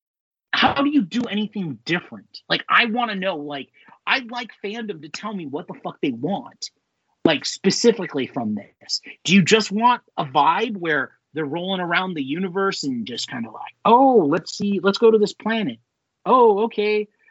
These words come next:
Well, we're gonna have them drink bone, bone broth again," and just do the same fucking thing that they did in the first,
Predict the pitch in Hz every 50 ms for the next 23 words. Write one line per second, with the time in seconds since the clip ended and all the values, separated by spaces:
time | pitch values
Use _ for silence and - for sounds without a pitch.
0 | _ _ - 165 196 185 170 - 208 208 202 202 208 190 196 208 208 190 214 208
1 | 190 170 214 226 190 143 - 180 226 247 240 202 160 139 - 196 208 247 269 247
2 | 185 180 160 156 - 165 139 151 151 156 160 - - - _ 220 226 262 233 185
3 | 262 277 240 202 - 226 233 226 202 233 220 - 247 226 208 - 214 220 214 208
4 | 202 - 175 143 - 170 180 185 190 170 156 - 180 185 180 - - -